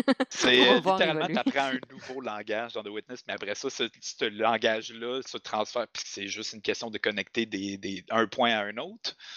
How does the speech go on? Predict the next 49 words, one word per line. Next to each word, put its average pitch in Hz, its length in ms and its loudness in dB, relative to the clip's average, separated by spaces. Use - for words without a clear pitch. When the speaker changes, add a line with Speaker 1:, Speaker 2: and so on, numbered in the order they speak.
Speaker 2:
Mais 107 60 4
après 113 140 4
ça, 131 120 0
ça 175 120 2
se - 100 -8
Speaker 1:
Mhm. 202 60 0
Speaker 2:
transfère 127 360 4
dans 123 100 -2
ta 107 140 -2
vie 117 100 -20
de - 100 -20
tous 139 140 -12
les 117 180 -2
jours, 135 240 -10
où 113 60 -8
est-ce 104 120 -10
que, 98 100 -12
comme, 92 180 -20
tu - 220 -8
vois 120 460 2
des 117 120 -2
puzzles 113 400 -4
partout, 147 360 -4
fait 117 140 -8
que - 60 -14
tu - 80 -12
deviens 123 220 -2
un 120 80 0
légèrement 107 520 0
paranoïaque. 101 800 -2
Speaker 1:
<laughs> - 340 2
Oh, 214 140 0
c'est 254 260 -2
bien. 208 160 0
<laughs> 269 120 -6
Intéressant. 214 520 -2
<laughs> - 840 0
Speaker 2:
Fait - 140 2
que 120 300 6
de, 120 180 -12
c'est, 127 340 -2
euh, 123 380 -2
c'est, 107 280 -14
présentement, 135 440 2
c'est - 120 -14
ceux 226 140 -12
qui - 140 -16
viennent, 135 280 -8
euh, 98 580 -10